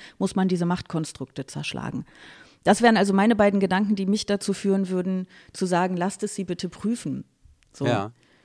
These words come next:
Speaker 1: Ändert aber nichts daran, dass ich finde, wir sollten alle total deprimiert sein, dass wir, äh, auch nur <laughs> drüber nachdenken müssen.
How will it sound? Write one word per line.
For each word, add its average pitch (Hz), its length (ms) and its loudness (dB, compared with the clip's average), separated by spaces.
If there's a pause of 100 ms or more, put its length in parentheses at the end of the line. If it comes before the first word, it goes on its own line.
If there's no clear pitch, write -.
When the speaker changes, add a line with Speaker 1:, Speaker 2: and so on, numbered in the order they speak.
(1600)
Speaker 1:
Ändert 220 260 8
aber 214 120 4
nichts 202 240 2
daran, 196 260 4
dass 185 140 4
ich 185 100 -2
finde, 185 220 0
wir 180 80 0
sollten 175 220 0
alle 175 180 0
total 170 260 0
deprimiert 165 440 -2
sein, 160 160 -2
dass 156 180 -6
wir, 156 260 -2
äh, 151 240 -4
auch 160 100 0
nur 156 120 0
<laughs> - 0 -
drüber 202 260 0 (160)
nachdenken - 600 -2
müssen. 120 400 0